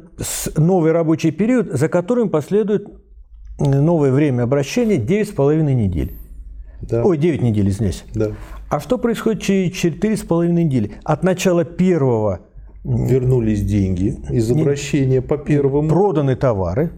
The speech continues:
Speaker 2: Да.
Speaker 1: вернулись деньги.
Speaker 2: А по второму готовый товар.
Speaker 1: То есть через четыре с половиной недели
Speaker 2: Через вторые четыре с половиной.
Speaker 1: Вторые, совершенно
Speaker 2: Мгм.
Speaker 1: верно. Закончился второй рабочий период,
Speaker 2: Мгм.
Speaker 1: снова готовый товар,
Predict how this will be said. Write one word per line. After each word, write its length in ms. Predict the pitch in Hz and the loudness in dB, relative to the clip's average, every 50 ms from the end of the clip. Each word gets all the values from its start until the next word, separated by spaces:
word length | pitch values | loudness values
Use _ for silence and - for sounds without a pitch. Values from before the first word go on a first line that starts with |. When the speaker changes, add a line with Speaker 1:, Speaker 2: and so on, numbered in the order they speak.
| - - - | -14 -12 -6
Speaker 2:
Да. 260 | 110 107 120 117 107 120 | -2 0 0 2 2 2
Speaker 1:
вернулись 460 | 139 147 180 220 247 247 247 202 147 | 2 4 4 2 2 2 2 0 0
деньги. 340 | 147 156 143 123 101 98 98 | 0 0 0 0 -2 -4 -2
Speaker 2:
А 200 | 113 117 127 135 | -2 0 0 0
по 180 | 135 - - 139 | 0 0 -2 -2
второму 420 | - - 165 160 208 233 247 202 | -2 0 0 0 0 0 0 0
готовый 480 | - 190 214 214 - 143 160 185 214 190 | 0 0 0 0 0 0 0 0 0 -2
товар. 480 | - - 110 92 85 85 80 76 - - - - - - - - | -2 -2 -2 0 0 0 -2 -4 -6 -8 -12 -12 -12 -12 -6 -2
Speaker 1:
То 80 | 165 160 | -2 -2
есть 160 | 139 - - - - - | -2 -2 -8 -12 -12 -8
через 400 | - - 180 185 180 185 180 - - - - - - | -4 0 0 2 2 0 0 -2 -6 -12 -14 -12 -6
четыре 500 | - - 175 175 180 220 226 226 208 185 | -2 -2 -2 0 0 0 0 2 0 0
с 60 | 196 | -2
половиной 560 | - 175 165 165 165 165 175 180 170 160 151 | 0 0 2 2 4 4 2 2 2 2 2
недели 460 | 151 156 151 139 135 170 165 143 127 | 2 2 2 2 2 2 2 4 2
Speaker 2:
Через 80 | 123 120 | 0 0
вторые 400 | - - 139 139 143 123 107 95 | 0 0 2 2 2 2 0 -2
четыре 340 | - - - - 101 90 87 | -4 -8 -8 -6 -6 -6 -6
с 40 | - | -6
половиной. 260 | - - 147 165 185 | -4 -2 0 2 2
Speaker 1:
Вторые, 200 | 190 196 170 131 | 2 0 0 0
совершенно 460 | - 156 151 135 - 175 170 165 160 | 0 0 -2 0 0 0 0 2 2
Speaker 2:
Мгм. 80 | 156 156 | 2 2
Speaker 1:
верно. 300 | 147 127 117 117 113 - - - - - - - - | 0 0 -2 -4 -6 -6 -10 -16 -20 -20 -20 -10 -4
Закончился 800 | 147 123 180 190 190 196 180 151 - 143 131 - - 131 110 - - - - - - | 0 0 0 0 0 0 -2 0 0 -2 -2 0 0 -2 -2 -2 -6 -14 -18 -18 -16
второй 420 | - - - - 180 190 190 170 151 | -14 -8 -4 -2 0 0 0 0 0
рабочий 400 | 143 139 127 127 117 - - 117 | 0 2 2 0 0 0 -2 -4
период, 500 | - 143 120 101 95 110 131 127 - - - - - - - | 0 0 0 2 2 0 0 -2 -6 -10 -16 -16 -10 -4 0
Speaker 2:
Мгм. 220 | 113 117 107 98 | 0 0 2 2
Speaker 1:
снова 360 | 107 117 165 196 196 165 151 | 2 2 2 2 2 2 2
готовый 340 | 135 151 143 - 143 127 117 | 0 0 0 2 2 0 2
товар, 420 | - 127 123 113 139 185 196 - | 2 0 0 2 2 0 0 -2